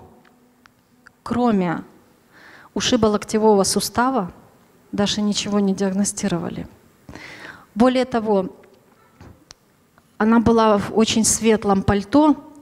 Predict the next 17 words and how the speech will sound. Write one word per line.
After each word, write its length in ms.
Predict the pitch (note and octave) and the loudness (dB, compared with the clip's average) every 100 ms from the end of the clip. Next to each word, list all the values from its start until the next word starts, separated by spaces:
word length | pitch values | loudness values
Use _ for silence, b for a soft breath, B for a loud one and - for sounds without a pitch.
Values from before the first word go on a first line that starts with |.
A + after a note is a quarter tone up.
| B B B | B B B
а 100 | G3+ | 0
на 140 | G3 G3 | 2 2
дороге 420 | G3+ A3 B3 A#3+ | 2 2 2 0
было 260 | G#3 A3 G#3 | 0 0 0
достаточно 640 | G3 - G#3 G3+ - G#3+ | -2 -2 -2 -2 -2 0
грязно. 600 | G3 F#3+ E3 - - F3 - _ _ b b b b b b _ | 2 2 0 -4 -10 -12 -16 _ _ b b b b b b _
На 180 | G#3+ G#3+ | 2 2
пальто 760 | A3 G#3+ G#3 C4 C#4+ D4 - - | 2 0 0 2 4 2 -4 -4
не 220 | G3 A3 | 2 4
было 280 | B3+ C#4+ C4+ | 4 2 0
даже 340 | F#3 F#3+ G#3 A3 | -2 -6 -6 -10
следов 520 | - F#3+ F3 G3+ F#3+ | -8 -4 -2 -2 -2
грязи. 540 | G3 F#3 C#3 - - - B B B B B _ _ _ b b b b b b b _ _ - _ - | -4 -2 -4 -8 -12 -16 B B B B B _ _ _ b b b b b b b _ _ -20 _ -8
Я 400 | F3 F#3+ C4+ E4 | -2 4 6 8
не 180 | D#4+ C4+ | 8 6
знаю, 420 | B3+ C#4+ C#4+ C4 | 6 6 6 4
как 460 | C4+ B3+ A#3+ - | 2 0 -2 -6